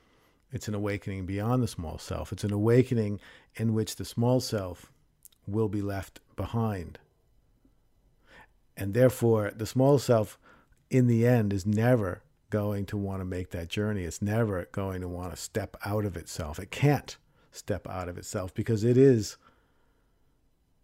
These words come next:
the false sense of self that will be stepped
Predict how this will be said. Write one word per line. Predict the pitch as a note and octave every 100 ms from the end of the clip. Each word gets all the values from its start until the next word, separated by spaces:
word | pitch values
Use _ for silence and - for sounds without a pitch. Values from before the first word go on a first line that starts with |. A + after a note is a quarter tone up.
| _ _ _
the | -
false | G#2+ - B2 B2 G#2+ - -
sense | - A2+ G2+
of | F#2+
self | - A#2 F#2+ - - - _ _ _ -
that | G2 A2
will | G#2+
be | F#2 G2
stepped | - G#2+ G2 -